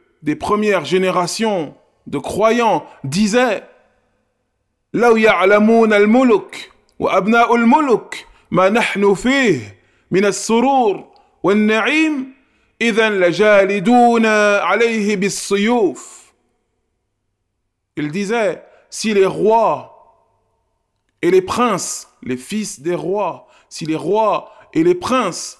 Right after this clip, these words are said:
avaient connaissance du bonheur, du bien-être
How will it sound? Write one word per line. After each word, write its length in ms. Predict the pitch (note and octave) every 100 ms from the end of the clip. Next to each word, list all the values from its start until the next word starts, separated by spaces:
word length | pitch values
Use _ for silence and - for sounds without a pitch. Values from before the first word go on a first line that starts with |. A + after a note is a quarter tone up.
| _
avaient 260 | - E3 F3+
connaissance 680 | C4 E4 D#4 - B3+ A#3 E3
du 120 | F#3+
bonheur, 720 | E3+ G#3+ B3 A#3+ F#3 B2 - - _ -
du 160 | D#3+
bien-être 800 | D#3+ E3+ C#4 C#4 B3 F3 - -